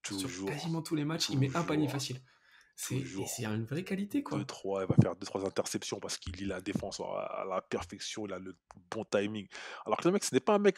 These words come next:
Speaker 2: rapide. C'est un faux lent,
Speaker 1: Non.
Speaker 2: certes, mais c'est pas un mec ra-, il va prendre des rebonds. Pourquoi ? Parce qu'il a un timing de ouf. Et pour moi, c'est un mec qui aurait dû jouer en Espagne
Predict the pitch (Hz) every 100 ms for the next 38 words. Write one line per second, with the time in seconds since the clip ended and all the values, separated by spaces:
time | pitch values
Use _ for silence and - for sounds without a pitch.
0 | - 196 - 185 123 - _ _ - 107
1 | 104 - 131 135 175 135 127 196 - 101
2 | - 104 - 165 160 - - 117 98 -
3 | 110 107 104 107 110 113 101 107 104 95
4 | 92 95 - 101 101 98 92 107 123 -
5 | - - - - - - _ _ - 131
6 | 131 147 - 139 151 107 98 98 92 98
7 | 120 - 101 104